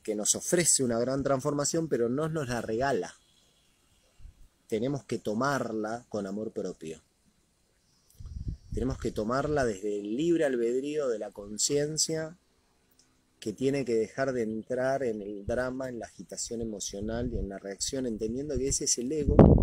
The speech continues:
un miedo, el que se ofende, el que no se siente suficiente, ¿no? Este Leo te dice, "¿Cuánto?".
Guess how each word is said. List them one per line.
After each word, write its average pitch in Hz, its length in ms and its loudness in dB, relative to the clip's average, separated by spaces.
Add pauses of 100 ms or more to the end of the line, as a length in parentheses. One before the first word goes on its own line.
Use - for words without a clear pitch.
(1300)
un 127 200 -4
miedo, 139 600 4 (1200)
el 107 220 2
que 117 100 4
se - 160 6
ofende, 127 760 4 (1300)
el 101 180 -8
que 117 120 2
no 135 140 0
se - 120 0
siente 135 400 2
suficiente, 98 880 0
¿no? 117 120 -8
Este 131 200 -4
Leo 147 240 4
te 110 100 -4
dice, 117 260 4
"¿Cuánto?". - 460 6